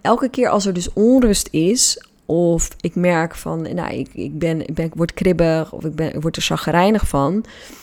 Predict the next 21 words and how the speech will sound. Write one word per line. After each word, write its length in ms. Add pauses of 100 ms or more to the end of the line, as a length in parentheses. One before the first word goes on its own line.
(220)
helpt 580
het 340 (140)
op 220
het 100
moment 220
dat 160
je 80
een 80
intentie 580
hebt 140
gezet 500
om 140
daar 180
weer 200
in 120
te 120
gaan 160
hangen. 440 (600)
Om 140
daar 200
weer 200